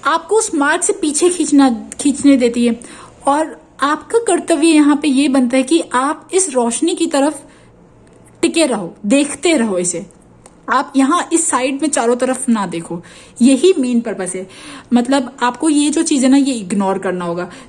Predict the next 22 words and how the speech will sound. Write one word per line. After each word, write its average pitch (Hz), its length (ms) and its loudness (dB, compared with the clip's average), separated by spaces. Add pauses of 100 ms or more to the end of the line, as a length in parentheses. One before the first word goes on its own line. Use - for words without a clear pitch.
तभी 285 200 4
ये 381 160 6
यहाँ 294 260 2
पे 302 100 -4
letting 214 520 0
go 196 80 -2
का 190 100 -4
कार्ड 170 240 -4
आया। 170 200 -10
See, 170 220 -6 (640)
everything 330 580 0 (220)
is 294 100 -2 (240)
indeed 277 460 4 (280)
out 226 240 0
of 247 100 0 (160)
control 202 440 0 (440)
and 277 180 6 (340)
God 262 340 0
will 349 200 4 (380)
hold 240 280 4
it 269 160 -4 (140)
all। 202 260 -2